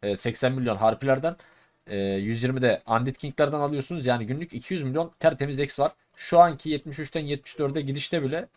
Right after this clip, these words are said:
on günde direkt level alıyorsun hiçbir şey yapmasan hani. Bilgisi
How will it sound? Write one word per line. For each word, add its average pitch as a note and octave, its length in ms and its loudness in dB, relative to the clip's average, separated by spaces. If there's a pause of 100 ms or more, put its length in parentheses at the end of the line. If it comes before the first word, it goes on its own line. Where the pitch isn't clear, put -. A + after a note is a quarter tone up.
(160)
on F3+ 220 4
günde D3 320 -2 (160)
direkt E3 220 2
level D3 160 4
alıyorsun A#2+ 300 0
hiçbir A#2+ 200 -6
şey A#2+ 100 -2
yapmasan G#2+ 380 -2
hani. G2 180 -6 (760)
Bilgisi D#3+ 600 -4